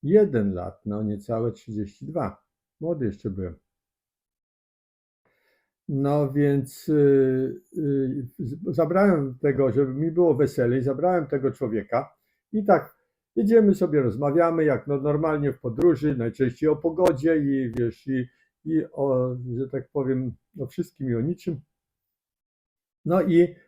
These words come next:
pytam go: „A skąd, skąd pan jest?” A on mówi: „Z Lwowa jestem”.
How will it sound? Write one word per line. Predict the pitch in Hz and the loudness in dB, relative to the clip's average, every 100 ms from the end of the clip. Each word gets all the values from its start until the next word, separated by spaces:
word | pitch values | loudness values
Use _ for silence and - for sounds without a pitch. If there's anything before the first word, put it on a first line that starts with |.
| _ - | _ -4
pytam | 214 208 185 151 | 0 2 0 4
go: | 165 - - | 4 4 -2
„A | 147 | -8
skąd, | - - 233 160 - 143 | -4 0 0 0 -6 -12
skąd | - 208 214 | 2 2 4
pan | 226 | 4
jest?” | 185 104 - _ _ _ _ _ _ _ _ _ _ | 4 2 -4 _ _ _ _ _ _ _ _ _ _
A | 147 | -2
on | 165 | 0
mówi: | 180 196 | 4 6
„Z | 214 | 8
Lwowa | 208 151 104 110 | 6 4 2 -2
jestem”. | 107 98 120 | -6 -8 -14